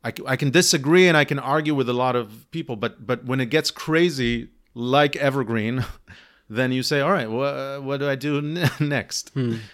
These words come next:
Speaker 1: So, so all that was happening not just in the U S. In the U K, we see it in Europe a, a lot. We've seen that, and it's, it's something that's, that was brewing in Western society in general, and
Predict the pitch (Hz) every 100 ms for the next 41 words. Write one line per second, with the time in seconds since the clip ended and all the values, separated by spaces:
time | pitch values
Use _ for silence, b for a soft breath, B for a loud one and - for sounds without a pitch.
0 | B - - 135 131 131 - 143 139 139
1 | - _ _ _ 123 175 196 185 185 151
2 | 131 131 143 151 135 139 117 120 147 -
3 | 156 147 131 123 117 95 90 - - _
4 | - 104 107 127 127 139 135 135 135 120
5 | 107 139 127 120 117 127 120 - - 120
6 | 120 120 117 131 139 127 107 - 117 113
7 | 110 110 b b b b b b _ _
8 | 117 113 113 113 113 113 120 - 120 113
9 | 113 113 - - - - - _ _ _
10 | - - 151 120 - 143 160 143 123 -
11 | 110 - 117 120 117 104 101 143 175 151
12 | 131 120 123 123 131 117 127 151 156 127
13 | 113 113 170 190 135 135 120 117 117 117